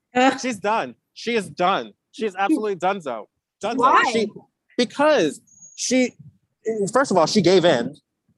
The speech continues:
Speaker 2: And once, and once you give in to, to pressure,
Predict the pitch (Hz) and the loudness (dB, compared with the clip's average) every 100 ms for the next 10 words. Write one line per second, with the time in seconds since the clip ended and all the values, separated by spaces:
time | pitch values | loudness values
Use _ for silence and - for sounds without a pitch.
0 | _ - 170 226 240 - _ _ _ _ | _ -2 0 0 -2 -12 _ _ _ _
1 | - 180 226 262 165 190 190 196 233 226 | -8 -6 -6 -8 -2 -2 0 -4 -6 -8
2 | - 202 185 - - 175 170 _ - 190 | -4 -4 -4 -6 -6 -6 -8 _ -2 0
3 | 262 277 | 0 -2